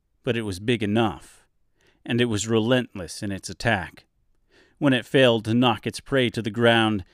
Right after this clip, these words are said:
it tried again and again until it succeeded. Dorothy watched as the creature snapped viciously at Reginald,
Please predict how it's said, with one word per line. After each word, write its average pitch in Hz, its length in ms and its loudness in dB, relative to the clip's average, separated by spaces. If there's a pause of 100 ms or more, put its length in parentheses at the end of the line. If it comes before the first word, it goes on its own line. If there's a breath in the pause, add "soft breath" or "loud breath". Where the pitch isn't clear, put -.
(200 soft breath)
it - 140 -6
tried 117 340 2
again 101 580 0 (280)
and 113 120 -2
again 110 640 -2
until 107 360 -2
it 90 120 -6
succeeded. 98 600 -6 (2500)
Dorothy 131 420 2
watched 117 520 0
as 104 120 -2
the 110 80 -4
creature 113 420 -2
snapped - 380 -4
viciously 107 580 -4
at 92 80 -6
Reginald, 101 580 -2